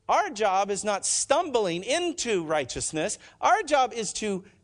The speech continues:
train ourselves to hear the voice of God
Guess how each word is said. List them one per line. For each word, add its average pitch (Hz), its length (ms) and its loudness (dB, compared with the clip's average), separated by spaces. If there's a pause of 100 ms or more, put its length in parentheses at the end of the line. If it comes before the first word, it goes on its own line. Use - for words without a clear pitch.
(120)
train 370 420 0
ourselves 175 960 0 (220)
to 208 260 -2 (120)
hear 320 520 0
the 156 100 -4
voice 143 320 -4
of 127 160 -8
God 113 400 -10